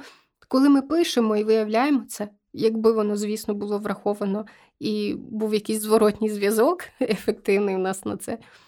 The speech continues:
я впевнена, що з року в з-, рік все було б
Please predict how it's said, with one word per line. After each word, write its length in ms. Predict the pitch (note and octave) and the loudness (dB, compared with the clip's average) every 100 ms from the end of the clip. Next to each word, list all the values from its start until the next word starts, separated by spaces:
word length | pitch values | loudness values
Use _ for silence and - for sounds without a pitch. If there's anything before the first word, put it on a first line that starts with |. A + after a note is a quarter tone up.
| _ _ | _ _
я 140 | G#3+ G3+ | -2 -2
впевнена, 440 | - A#3 A3+ G#3+ | 0 0 2 -2
що 200 | G#3 G#3+ | -2 -4
з 60 | G3+ | -2
року 260 | G#3+ G#3+ | -2 -4
в 60 | G#3+ | -8
з-, 180 | G#3 F#3+ | -8 -4
рік 320 | G#3 A#3+ - | -2 -2 -4
все 200 | - G#3 | -8 -6
було 280 | G#3 G3+ G3 | -4 -2 -4
б 200 | G3 | -4